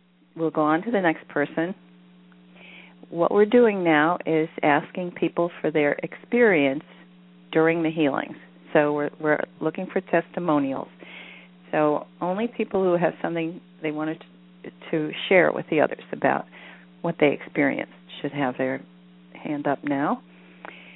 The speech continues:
Um, everybody else, everyone that I've talked to, please, um, press one on your keypad.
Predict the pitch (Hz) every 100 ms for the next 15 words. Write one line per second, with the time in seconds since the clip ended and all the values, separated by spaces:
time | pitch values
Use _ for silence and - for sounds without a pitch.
0 | - - - - 160 151 160 165 - -
1 | - - - - 175 190 202 196 190 175
2 | 170 - - 180 180 180 175 170 170 -
3 | 165 175 - - 233 - 185 180 180 -
4 | - - - - - - - - 160 151
5 | 147 - 156 - 156 151 147 143 151 -
6 | 131 139 131 123 - - - - - -
7 | - - - - - - - - - -
8 | - 143 - 139